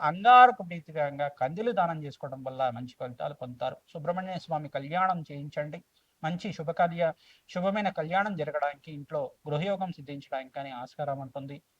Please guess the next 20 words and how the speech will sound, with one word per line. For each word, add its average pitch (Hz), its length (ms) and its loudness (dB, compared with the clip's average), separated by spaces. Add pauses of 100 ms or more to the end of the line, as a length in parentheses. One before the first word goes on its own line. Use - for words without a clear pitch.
మంచి 170 300 -4 (580)
నూతన 202 340 6
వ్యాపారంలో 156 640 4
మార్పులు 170 460 2
జరగడానికి 147 480 0
ఆస్కారం 131 380 -4
ఉంటుంది. 131 320 -12
వ్య-, 139 220 0 (360)
వివాహాది 180 460 6
శుభకార్యాలు 156 640 0
జరగడానికి, 135 600 -4
సంతాన 165 440 0
యోగం 180 340 -4
కోసం 160 260 -4
ప్రయత్నం 143 380 -8
చేసుకునే 135 340 -10
వాళ్ళకి 127 480 -8
సంతాన 143 320 -4
యోగం 156 280 -6
సిద్ధించడానికి 143 760 -14